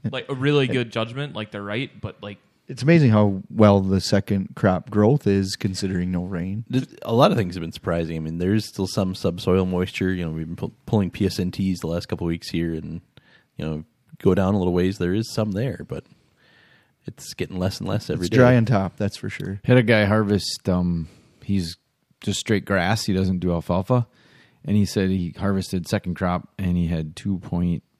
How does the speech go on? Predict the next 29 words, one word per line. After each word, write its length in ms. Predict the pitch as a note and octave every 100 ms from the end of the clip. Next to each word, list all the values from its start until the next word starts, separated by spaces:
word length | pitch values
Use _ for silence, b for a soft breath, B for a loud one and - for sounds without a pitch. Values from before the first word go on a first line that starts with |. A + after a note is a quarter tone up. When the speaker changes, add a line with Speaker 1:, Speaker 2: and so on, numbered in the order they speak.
| _
Speaker 4:
five 420 | - - F2 E2+ -
tons 240 | G2 E2+
of 80 | D2
dry 180 | C#2 D#2+
matter 420 | C2 G1+ G1+ - _ _ _ _ _ _ _ _ _
in 80 | F2+
Speaker 2:
That's 60 | F2
Speaker 4:
his 80 |
Speaker 2:
good. 60 | A2
Speaker 4:
second 260 | A2+ A2+ F2
crop 380 | E2+ E2 E2+ -
of 160 | E2
grass 500 | E2 E2 C#2 - -
without 400 | F#2+ A#2 G#2+ F#2
any 160 | F#2 E2
rain. 380 | D#2 C2+ C#2 - _ b b b b b _
Speaker 1:
That's 120 | - D#2+
Speaker 4:
So, 80 |
Speaker 1:
pretty 180 | A#2 D#3
phenomenal. 520 | A#2 A2 G#2 G2+ G2 G2+
Speaker 4:
Yeah, 240 | A2 F#2+
Speaker 3:
Yeah. 100 | G2+
Speaker 4:
we're 80 | C3+
just 200 | C#3 -
crossing 360 | C#3+ B2+ - A#2
our 40 |
fingers 460 | - A#2+ G#2+ G#2+ G#2
now 280 | A2 G#2 G#2
that 180 | F2